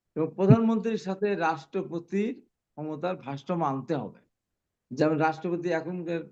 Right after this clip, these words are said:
আহ, সং-, সংবিধানে রাষ্ট্রপতির ক্ষমতা নেই, প্রধানমন্ত্রী যা করবে, যা ইচ্ছা করবে তাই। আমার পরিষ্কার বলে দিয়েছি। তারপরে ফ্যাসিবাদী চরিত্র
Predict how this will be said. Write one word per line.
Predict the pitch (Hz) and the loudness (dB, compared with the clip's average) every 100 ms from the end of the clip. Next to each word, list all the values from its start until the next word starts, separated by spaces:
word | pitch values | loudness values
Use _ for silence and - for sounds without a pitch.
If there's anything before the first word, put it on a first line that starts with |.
| - | -18
আহ, | - 101 107 120 | -14 -10 -8 -8
সং-, | 127 127 | -10 -8
সংবিধানে | 123 151 170 180 | -8 -6 -4 -4
রাষ্ট্রপতির | 180 147 143 143 147 | -4 -6 -6 -8 -8
ক্ষমতা | 143 156 156 139 | -8 -8 -4 -4
নেই, | 131 | -6
প্রধানমন্ত্রী | 135 143 151 139 143 | -8 -8 -8 -8 -4
যা | 135 139 151 | 0 0 -2
করবে, | 156 165 185 | -6 -8 -8
যা | 123 117 | -6 -6
ইচ্ছা | 113 147 | -8 -8
করবে | 151 156 - | -8 -8 -6
তাই। | 95 - _ _ _ _ _ _ _ _ _ _ - | -8 -8 _ _ _ _ _ _ _ _ _ _ 0
আমার | 180 214 | 2 4
পরিষ্কার | 226 220 226 | 2 2 2
বলে | 190 247 | 2 2
দিয়েছি। | 208 156 - - _ _ _ _ _ _ - - _ _ _ _ _ _ _ 143 | 2 -4 -10 -20 _ _ _ _ _ _ -20 -20 _ _ _ _ _ _ _ 0
তারপরে | 160 170 202 208 208 - _ _ _ _ _ - | 0 2 2 2 2 -6 _ _ _ _ _ -4
ফ্যাসিবাদী | 170 170 208 220 208 175 208 220 214 - _ _ - | -2 0 2 2 2 -6 -8 -6 -6 -8 _ _ -4
চরিত্র | 190 196 | -2 -2